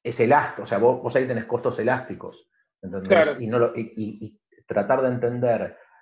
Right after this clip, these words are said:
Speaker 2: Exacto.
Speaker 1: eh, cómo, cómo, cómo, cómo lo impli-, cómo, cómo, o sea, tratar de entender cómo afecta cada una de estas,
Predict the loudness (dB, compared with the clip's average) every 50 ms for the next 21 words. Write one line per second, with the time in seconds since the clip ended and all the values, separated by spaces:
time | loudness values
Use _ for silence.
0 | _ _ _ -4 2 4 4 4 2 0 -4 -6 -8 -12 -16 _ _ _ _ _
1 | _ _ _ -20 -20 -20 _ _ _ _ _ _ -2 2 2 4 4 4 4 4
2 | 2 2 -2 -14 -20 _ _ _ _ _ _ _ _ _ _ _ _ _ _ -2
3 | -2 0 0 -2 -4 -2 -2 0 2 2 0 0 -2 -4 -2 0 0 0 0 0
4 | -2 -4 -8 -10 -10 -6 -6 -6 -6 -6 -6 -6 -6 -4 -4 -4 -4 -6 -10 -18
5 | -20 -20 -12 -6 -4 -4 -2 -2 -2 -2 -2 -2 -2 -4 -4 -4 -4 -4 -4 -4
6 | -4 -6 -4 -2 -4 -4 -4 -2 -2 -2 -2 0 -2 -2 0 0 -2 -2 -2 -4
7 | -4 -4 -4 -2 -2 -2 -2 -2 -4 -6 -6 -8 -6 -4 -4 -4 -4 -6 -14